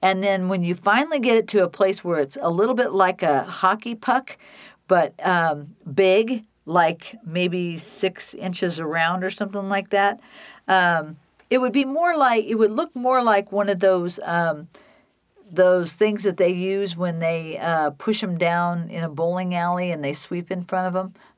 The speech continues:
I forgot what those things are called, but it's about that size. Um, and then you, when you put it in the refrigerator and leave it for a couple of hours, you could pull it back out. I like leaving it for a whole day 'cause then it works better.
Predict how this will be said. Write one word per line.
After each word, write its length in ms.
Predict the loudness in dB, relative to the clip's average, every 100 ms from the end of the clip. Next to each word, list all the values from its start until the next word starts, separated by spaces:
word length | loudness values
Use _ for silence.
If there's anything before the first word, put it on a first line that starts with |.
| -16
I 40 |
forgot 220 | -6 -4
what 100 | -2
those 180 | -4 -6
things 200 | -8 -10
are 60 | -8
called, 400 | -2 -2 -2 -8 -20 -4
but 100 | -4
it's 120 | -2
about 340 | 2 2 2
that 280 | 2 2 0
size. 560 | -2 0 2 -2 -10 -16 _ -20 -18 0
Um, 520 | 2 4 2 -2 -8 -16 -20 -20 _ _ _ _ _ _ _ _ _ _ _ _ _ _ _ 0
and 200 | 2 4
then 160 | 4 2
you, 240 | 2 0 -2
when 320 | -2 -2 -2
you 200 | -4 -4
put 200 | -2 -2
it 80 | -2
in 60 | 0
the 60 |
refrigerator 840 | -2 0 -2 0 2 4 4 2
and 320 | 0 0 0 2
leave 220 | 2 2
it 140 | 0
for 120 | 2
a 60 | 0
couple 300 | 2 0 2
of 100 | 4
hours, 320 | 4 4 2
you 80 | -4
could 140 | -8
pull 180 | 0 2
it 60 | 4
back 180 | 0 2
out. 180 | 0 2
I 160 | 2 2
like 260 | 0 -2
leaving 240 | -4 -4 -6
it 100 | -4
for 140 | 0
a 60 | 0
whole 300 | 0 -2 2
day 400 | 2 0 -4 -12 _ _
'cause 180 | -10 -4
then 120 | -2 -2
it 100 | -2
works 340 | -6 -6 -8
better. 380 | -2 -2 -2